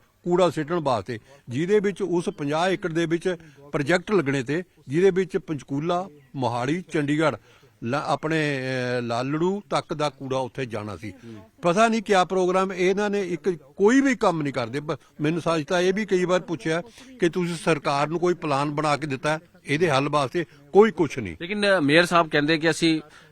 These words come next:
Speaker 2: ਲਿਖ ਕੇ ਦੇ ਰਹੇ ਹਾਂ, ਐਮਐਲਏ ਸਾਹਿਬ ਨੂੰ ਲਿਖ ਕੇ ਦੇ ਰਹੇ, ਲੇਕਿਨ ਕਿਸੇ ਤਰ੍ਹਾਂ ਦਾ ਕੋਈ ਜਵਾਬ ਨਹੀਂ ਆਉਂਦਾ।
Speaker 1: ਮੈਂ, ਸਾਨੂੰ ਉਹਦੀ ਕਾਪੀ ਦਿੱਤੀ ਜਾਵੇ।
Speaker 2: ਹੂੰ।
Speaker 1: ਜਿਹੜੀ ਐਮਐਲਏ ਨੂੰ ਦਿੱਤਾ, ਐਮਐਲਏ ਨੂੰ ਕਿਉਂ, ਜਿਹੜਾ ਪਬਲਿਕ ਹੈਲਥ ਵਾਲਿਆਂ ਨੂੰ, ਜਿਹੜਾ ਹੈਲਥ ਡ-, ਅਮ, ਆਪਣੇ, ਅਮ, ਡਿਪਾਰਟਮੈਂਟ ਆ ਪਬਲਿਕ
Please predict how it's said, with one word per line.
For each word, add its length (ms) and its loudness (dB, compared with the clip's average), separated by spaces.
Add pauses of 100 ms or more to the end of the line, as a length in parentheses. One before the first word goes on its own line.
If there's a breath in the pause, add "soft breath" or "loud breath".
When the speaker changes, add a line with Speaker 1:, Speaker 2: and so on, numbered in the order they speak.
Speaker 2:
ਲਿਖ 180 2
ਕੇ 140 2
ਦੇ 180 2
ਰਹੇ 180 2
ਹਾਂ, 80 -2
ਐਮਐਲਏ 360 0
ਸਾਹਿਬ 260 0
ਨੂੰ 200 -2
ਲਿਖ 120 -4
ਕੇ 140 -2
ਦੇ 140 -2
ਰਹੇ, 100 -2
ਲੇਕਿਨ 240 -6
ਕਿਸੇ 200 -8
ਤਰ੍ਹਾਂ 180 -6
ਦਾ 80 -8
ਕੋਈ 120 -8
ਜਵਾਬ 340 -2
ਨਹੀਂ 120 -6
ਆਉਂਦਾ। 300 -14
Speaker 1:
ਮੈਂ, 240 0
ਸਾਨੂੰ 340 4
ਉਹਦੀ 240 6
ਕਾਪੀ 280 2
ਦਿੱਤੀ 280 0
ਜਾਵੇ। 300 2 (120)
Speaker 2:
ਹੂੰ। 200 -16
Speaker 1:
ਜਿਹੜੀ 240 4
ਐਮਐਲਏ 460 4
ਨੂੰ 100 0
ਦਿੱਤਾ, 180 2
ਐਮਐਲਏ 440 4
ਨੂੰ 120 0
ਕਿਉਂ, 140 0
ਜਿਹੜਾ 280 4
ਪਬਲਿਕ 480 0
ਹੈਲਥ 200 -2
ਵਾਲਿਆਂ 200 2
ਨੂੰ, 140 -4 (260 soft breath)
ਜਿਹੜਾ 360 2
ਹੈਲਥ 280 0
ਡ-, 140 -4 (160)
ਅਮ, 260 -4 (320 soft breath)
ਆਪਣੇ, 480 -2
ਅਮ, 400 -4
ਡਿਪਾਰਟਮੈਂਟ 600 -2
ਆ 80 0
ਪਬਲਿਕ 360 -2